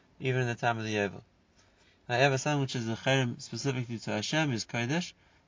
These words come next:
It's meant to be used by the Bedek Habayis and sold, and the proceeds given to the Beis Hamikdash, and therefore it's Kodesh, and if a person misuses that, he's chayav for misusing Kodesh.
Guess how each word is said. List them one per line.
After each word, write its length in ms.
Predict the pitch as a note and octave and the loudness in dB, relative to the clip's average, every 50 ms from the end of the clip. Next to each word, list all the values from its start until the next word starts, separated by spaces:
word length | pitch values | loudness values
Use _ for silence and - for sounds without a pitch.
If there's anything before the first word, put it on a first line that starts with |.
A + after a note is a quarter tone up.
| _ - | _ -12
It's 140 | C3+ G#2 A#2 | -10 -6 -2
meant 240 | B2 C3+ C#3 B2+ | 0 0 0 0
to 60 | - A#2 | -2 -2
be 100 | A#2+ A#2 | -2 0
used 440 | A2 B2+ C3 B2+ A2 - - - - _ _ _ _ _ | 0 2 0 0 0 -4 -8 -12 -20 _ _ _ _ _
by 100 | - A#2 | -4 -2
the 80 | G#2+ G#2+ | -2 0
Bedek 240 | A2 A#2+ B2 A#2+ - | 0 0 0 0 -2
Habayis 520 | - A2+ G2 A2 A#2+ B2 B2+ B2 - - | -4 -6 0 2 2 2 2 0 -4 -6
and 120 | A#2 G#2 - | -8 -6 -2
sold, 400 | - C3 B2+ A#2 A2 F#2+ - - _ _ _ _ _ _ _ _ _ - | 0 0 2 2 0 -2 -6 -14 _ _ _ _ _ _ _ _ _ -8
and 100 | - A2+ | -6 -6
the 40 | |
proceeds 460 | - - C3 B2+ B2+ - B2 A2+ G2 - | -2 0 0 0 2 0 -2 -6 -4 -4
given 240 | B2 A2+ A2+ A2 | -4 -2 -2 -4
to 60 | G#2 G#2+ | -4 -4
the 60 | G#2+ | -2
Beis 240 | A2 G#2+ G#2 - - | -2 -2 -2 -4 -4
Hamikdash, 500 | A2 C#3 D#3+ D3 D3+ D#3+ D#3+ D3+ - - _ _ - _ _ _ _ _ - - | -2 -2 -2 0 2 0 0 0 -2 -8 _ _ -20 _ _ _ _ _ -10 -6
and 160 | B2+ A#2 B2+ | -2 0 2
therefore 460 | C#3 C#3 C3+ - C3+ C3 B2+ B2 B2+ - _ _ _ _ _ _ - F#3+ | 2 2 2 0 0 0 0 0 -2 -6 _ _ _ _ _ _ -10 -10
it's 160 | B2 - - | -10 -10 -6
Kodesh, 380 | - C#3+ C#3+ D3+ D3+ D3 C3 - | -2 0 2 2 2 2 0 -2
and 120 | A2+ G#2 | -2 -4
if 40 | A2 | -2
a 20 | |
person 340 | G#2+ B2+ C3+ C3+ - C3+ B2+ | 0 2 2 2 2 -2 -2
misuses 460 | C3 C3 - C3+ C#3+ D3+ D3 C#3 A#2+ A2+ | -2 -2 -2 0 0 0 0 -2 -2 2
that, 220 | A#2 A2+ A#2 - - - _ _ _ _ _ _ | 2 2 2 0 -6 -14 _ _ _ _ _ _
he's 160 | - A#2+ - - | -10 -10 -6 0
chayav 240 | - C3 B2+ A#2+ | 4 4 4 4
for 80 | - A#2 | 2 -2
misusing 460 | A2+ A#2 A2+ - B2 A2+ G#2+ A2 G#2+ | -4 -4 -4 -4 -4 -4 -6 -6 -6
Kodesh. 460 | - A2+ G#2 G2 G2 G2+ - - - | -2 -2 -2 0 -2 -4 -6 -8 -12